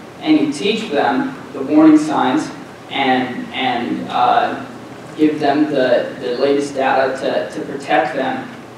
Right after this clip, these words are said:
And that's, that's exactly what they did here in Ecuador. Um, they work closely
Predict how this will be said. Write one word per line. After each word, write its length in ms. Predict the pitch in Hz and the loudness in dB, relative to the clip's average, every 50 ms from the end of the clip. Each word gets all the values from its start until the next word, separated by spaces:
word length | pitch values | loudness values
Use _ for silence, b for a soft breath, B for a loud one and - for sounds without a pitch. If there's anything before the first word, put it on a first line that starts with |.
| - - - - - - | -20 -20 -20 -18 -12 -6
And 240 | - 131 131 131 143 | -2 0 2 4 6
that's, 280 | 147 143 - - - | 6 4 4 0 -4
that's 180 | - - 147 160 | -4 -4 -2 -2
exactly 380 | 147 147 147 143 143 151 151 | 0 2 4 4 6 6 4
what 160 | 147 139 135 135 | 4 2 2 2
they 160 | 131 127 127 | 2 2 4
did 260 | 151 156 156 151 143 | 6 8 8 6 6
here 320 | - 156 165 160 143 139 | 2 0 2 4 4 4
in 80 | 131 131 | 4 4
Ecuador. 600 | 127 - - - - - - - - - - - - - - - - - - - - - - - - - - - - - - - - - | 2 2 2 2 2 2 2 2 2 0 -4 -6 -10 -14 -18 -18 -18 -18 -18 -18 -18 -18 -18 -18 -18 -18 -20 -18 -18 -18 -18 -12 -6 0
Um, 680 | 143 139 139 135 135 131 131 127 127 - - - - - | 2 4 4 6 8 8 8 8 6 4 0 -6 -2 2
they 480 | 151 147 147 151 151 147 139 - - 147 | 6 6 8 8 8 8 6 4 4 4
work 280 | 165 170 170 - - | 6 6 6 4 2
closely 720 | - - 165 160 165 170 170 - 147 135 139 143 - 190 - | 0 2 6 8 8 8 6 4 4 4 6 6 4 2 0